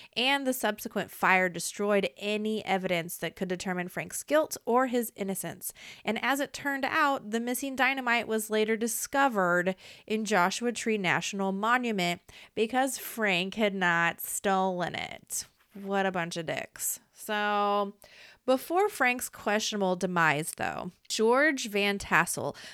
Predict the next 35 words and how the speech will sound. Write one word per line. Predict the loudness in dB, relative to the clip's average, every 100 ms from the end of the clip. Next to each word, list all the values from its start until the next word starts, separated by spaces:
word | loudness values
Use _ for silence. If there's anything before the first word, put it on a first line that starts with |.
| -4
an | 0 2
Ohio | 0 0 4 4 4
native | 2 2 2 0 -2
who | 0
had | 0
moved | 0 -2 0 -2 -2
to | -2
Southern | 0 0 0
California | 0 0 0 -2 -2 -4
in | -6 -2
nineteen | -4 -4 -8 -10
thirty | -10 -2 0 2 2 0 -2 -8 -12 -2
at | 2
age | 2 2
twenty-two | -4 -2 -2 -2 2 2
to | 2 -2
work | 2 2 0 -4 -6
in | -4
the |
booming | -2 0 0 2 -2
aviation | 0 2 2 2 4 2 0 -4
industry, | -4 -6 -4 -2 -2
visited | -2 2 2 2 -2 -4
Frank | -8 0 0 0 -6 -10
regularly. | -2 2 2 2 -4 -6 -8 -10 -12 -20 -18 -18 -8
So | 4 6 6
Van | 4 0 0
Tassel | 0 -2 2 0
worked | 2 0 -2
for | -6 -6
Douglas | -2 -2 0 -2 -2 -4
Aircraft | -4 -4 -2 -2 -2 -8 -10
until | -8 -6
nineteen | -4 -6 -6 -8
forty-one, | -4 -4 -2 -4 -6 -10